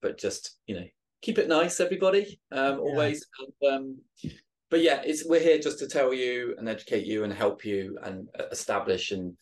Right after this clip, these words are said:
Speaker 1: don't fall for some of what you hear and the shit you hear, especially when people are telling you they don't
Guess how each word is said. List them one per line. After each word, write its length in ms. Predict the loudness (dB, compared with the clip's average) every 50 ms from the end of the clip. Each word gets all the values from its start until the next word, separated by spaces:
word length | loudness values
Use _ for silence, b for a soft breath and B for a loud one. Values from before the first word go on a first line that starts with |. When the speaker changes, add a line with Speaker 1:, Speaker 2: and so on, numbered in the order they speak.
| b b b b b b _ _ _ _ _ 0
Speaker 1:
don't 220 | 0 0 0 -2
fall 340 | -2 0 2 2 2 2 -2
for 100 | -6 -8
some 240 | -4 -4 -2 -4 -4
of 80 | -4
what 180 | -4 -4 -4 -4
you 80 | -6 -6
hear 340 | -4 -2 0 2 2 2
and 100 | 0 0
the 60 | -4 -6
shit 340 | -6 -4 -4 -4 -4 -4
you 120 | -6 -6 -6
hear, 200 | -4 -2 -2 -2
especially 360 | -2 -2 -2 -4 -2 -2 -4
when 100 | -6 -6
people 180 | -6 -6 -6 -8
are 40 |
telling 280 | -6 -6 -8 -8 -8 -8
you 80 | -6 -6
they 100 | -2 0
don't 240 | 0 -2 -2 -6